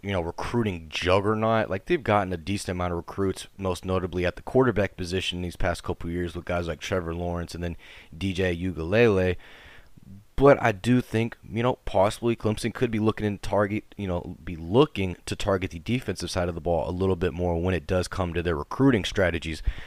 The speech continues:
But anyway, guys, the next news we have in our high school recruitment news is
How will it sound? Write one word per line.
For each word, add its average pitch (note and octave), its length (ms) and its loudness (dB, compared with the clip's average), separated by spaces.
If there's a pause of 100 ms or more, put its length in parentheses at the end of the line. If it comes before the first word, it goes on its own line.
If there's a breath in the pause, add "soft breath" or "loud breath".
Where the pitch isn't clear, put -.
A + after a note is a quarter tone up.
(140 loud breath)
But - 100 -6
anyway, A#2 360 4
guys, A#2 420 4
the F#2+ 160 0
next G2+ 400 0
news G#2+ 160 -2
we G#2 100 -2
have G2+ 300 0
in G2+ 160 0
our F#2+ 120 0
high G2 200 0
school G2 260 -4
recruitment C3+ 540 0
news C3 220 2
is F2+ 120 -6